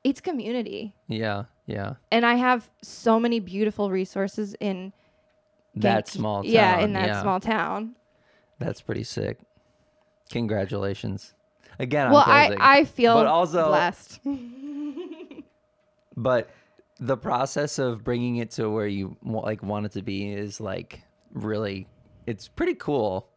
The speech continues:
Speaker 2: to see, you know?
Speaker 1: It's really cool
Speaker 2: Even
Speaker 1: to do
Speaker 2: just
Speaker 1: because
Speaker 2: the
Speaker 1: I've always
Speaker 2: ceiling,
Speaker 1: wanted to do this.
Speaker 2: you know, fan, the, the whole,
Speaker 1: Yeah.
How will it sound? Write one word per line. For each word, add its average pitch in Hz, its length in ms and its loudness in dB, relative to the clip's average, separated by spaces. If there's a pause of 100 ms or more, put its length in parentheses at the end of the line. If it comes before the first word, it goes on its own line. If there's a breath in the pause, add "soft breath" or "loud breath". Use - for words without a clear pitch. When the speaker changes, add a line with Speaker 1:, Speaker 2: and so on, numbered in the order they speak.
(200)
Speaker 2:
to 117 120 -6
see, - 380 -8 (100)
you 104 140 -6
know? 101 140 -4 (960 soft breath)
Speaker 1:
It's 269 240 -4
really 240 300 0
cool 208 280 -2
Speaker 2:
Even 202 160 2
Speaker 1:
to 226 60 0
do 202 100 4
Speaker 2:
just 196 160 2
Speaker 1:
because 208 200 2
Speaker 2:
the 175 40 6
Speaker 1:
I've 214 160 6
always 196 240 4
Speaker 2:
ceiling, 185 160 2
Speaker 1:
wanted 156 220 2
to 135 80 -2
do - 160 -8
this. - 160 -2
Speaker 2:
you 139 80 0
know, 131 160 0
fan, 123 580 0 (140)
the, 123 420 -2
the 120 140 -4
whole, 123 100 0
Speaker 1:
Yeah. 190 280 4